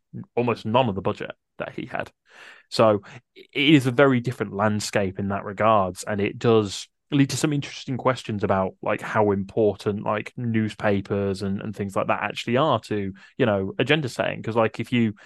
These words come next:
you know, if you delve into, like, political science, like, there, there's the notion of, like, you know, the, the faces, uh, I think it's Stephen Luke's four pa-, faces of power, and one of those faces of power is agenda setting, which is what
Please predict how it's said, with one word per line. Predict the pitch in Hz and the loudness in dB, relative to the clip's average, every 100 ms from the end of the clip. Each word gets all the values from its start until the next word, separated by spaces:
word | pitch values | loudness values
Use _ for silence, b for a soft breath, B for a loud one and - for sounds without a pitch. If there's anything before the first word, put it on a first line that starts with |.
| B B B | B B B
you | 135 | 0
know, | 123 | 2
if | - | 0
you | 120 | 2
delve | 123 113 107 | 6 6 4
into, | 107 113 | 0 0
like, | 101 - | 0 -2
political | 120 - 117 | -8 -6 -6
science, | - 139 117 104 113 - | 0 2 2 0 -10 -8
like, | 113 110 110 - | -4 -2 -4 -2
there, | 127 113 | 4 6
there's | 113 101 | 4 0
the | 120 | 0
notion | 110 104 - | 0 -2 -6
of, | 101 110 | -2 0
like, | 104 - b b b _ | 0 -2 b b b _
you | - 120 | -6 -2
know, | 110 | 0
the, | 110 - | -2 -2
the | 107 | -4
faces, | 120 123 113 - 113 107 - | -2 2 2 2 -2 -2 -2
uh, | 120 104 104 | 0 2 0
I | 104 104 | -2 -4
think | 110 | -8
it's | 117 | -10
Stephen | - 113 104 104 | -4 -2 0 0
Luke's | 101 113 - | 0 0 -2
four | 117 107 | 2 2
pa-, | 101 107 110 | 2 0 0
faces | - 110 104 107 | 0 0 0 -2
of | 104 95 | -8 -4
power, | - 131 104 98 B B | 0 2 4 2 B B
and | 113 110 | -2 0
one | 113 | 2
of | 104 | 2
those | 107 98 | 0 0
faces | 110 101 104 | -4 -6 -6
of | 101 | -4
power | - 127 101 | 2 2 2
is | 98 | -2
agenda | 110 156 170 - | 2 2 0 -4
setting, | - - - 104 - B B - | -8 -10 -12 -14 -20 B B -4
which | 135 139 | -4 -4
is | 113 | -6
what | 127 131 - | 4 6 6